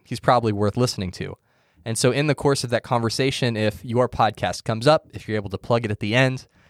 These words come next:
if they're able to put it in the show notes, right, then peop-, you will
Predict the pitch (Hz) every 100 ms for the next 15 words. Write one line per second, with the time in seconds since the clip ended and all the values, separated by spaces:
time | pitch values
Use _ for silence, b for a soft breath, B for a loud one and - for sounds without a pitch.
0 | b b 113 - 110 107 113 107 - 107
1 | 101 123 107 95 - 139 127 120 - -
2 | 117 110 107 _ _ _ _ _ _ -
3 | 123 123 120 113 - 151 151 - 135 156
4 | 151 131 131